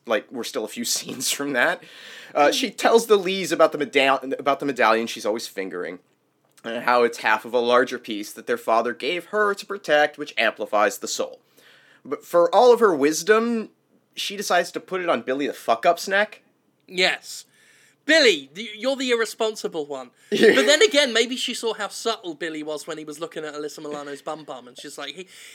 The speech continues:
Speaker 2: he has a, a, a sleight of hand and a wit about him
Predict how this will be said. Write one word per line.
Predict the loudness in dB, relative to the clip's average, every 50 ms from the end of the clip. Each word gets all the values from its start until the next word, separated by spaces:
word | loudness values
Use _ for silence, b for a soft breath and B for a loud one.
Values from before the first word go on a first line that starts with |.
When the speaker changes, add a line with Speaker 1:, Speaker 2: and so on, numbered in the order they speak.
| B B
Speaker 2:
he | _ -4 -2 -2 -2
has | -2 -4 -4 -4 -4 -4 -4 -8 -12 -8 -6
a, | -4 -4 -4
a, | -4 -4 -4 -4 -4 -6 _ -12 -12
a | -10
sleight | -10 -6 -2 -2 -2 -2 -4
of | -8 -12 -8
hand | -4 -4 -4 -4 -4 -6 -8
and | -8 -6 -6
a | -6 -8
wit | -8 -8 -8 -8 -6 -6
about | -8 -6 -4 -4 -4 -6 -6 -10
him | -16 -16 -16 -18